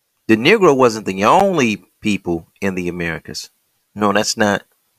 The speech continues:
that's not accurate. The red man was here. Who today we call the brown man, he was here. The Eskimo was here.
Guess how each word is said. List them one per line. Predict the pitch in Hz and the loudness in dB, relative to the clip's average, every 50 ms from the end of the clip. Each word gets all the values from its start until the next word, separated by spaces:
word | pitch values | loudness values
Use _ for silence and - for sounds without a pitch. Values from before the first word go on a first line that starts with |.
| _ _ | _ _
that's | - 101 - - | -2 -2 -2 0
not | 104 101 104 | 0 0 2
accurate. | 104 98 95 - - 87 82 _ _ _ _ _ _ _ _ _ _ _ _ _ _ _ _ _ _ _ _ _ _ _ _ _ _ _ _ - | 2 0 -2 -4 -8 -12 -12 _ _ _ _ _ _ _ _ _ _ _ _ _ _ _ _ _ _ _ _ _ _ _ _ _ _ _ _ -2
The | 101 | 2
red | 98 110 120 123 127 127 | 4 4 4 4 2 2
man | 131 131 135 139 139 | 0 0 -2 0 -2
was | 143 - - | -4 -4 -2
here. | 135 123 120 120 123 131 135 127 _ _ _ _ _ _ _ _ _ _ _ _ _ _ _ _ _ _ _ _ _ _ _ _ _ _ _ _ _ _ | 0 0 0 -2 -4 -6 -10 -16 _ _ _ _ _ _ _ _ _ _ _ _ _ _ _ _ _ _ _ _ _ _ _ _ _ _ _ _ _ _
Who | - 127 | -4 -2
today | 123 117 117 123 120 | 0 2 2 2 2
we | 117 123 110 | 0 -4 -4
call | - 123 117 113 110 | -2 2 2 2 2
the | 107 | 0
brown | 95 90 107 113 123 131 127 | -2 0 2 2 2 2 2
man, | 127 127 123 127 127 | 0 0 0 0 -2
he | 120 117 123 | -4 -6 -6
was | 120 131 - | -6 -6 -4
here. | - 113 104 104 101 104 _ _ _ _ _ _ _ _ _ _ _ _ _ _ _ _ _ _ _ _ _ _ _ _ _ _ _ _ _ _ _ _ _ _ _ _ _ _ _ _ | -2 -2 -2 -2 -4 -8 _ _ _ _ _ _ _ _ _ _ _ _ _ _ _ _ _ _ _ _ _ _ _ _ _ _ _ _ _ _ _ _ _ _ _ _ _ _ _ _
The | 98 101 107 | 2 2 4
Eskimo | 120 127 - - 123 120 127 123 127 | 4 2 2 0 0 2 2 2 2
was | 135 131 - | 0 0 0
here. | 120 107 104 107 110 110 | 0 0 0 -2 -6 -14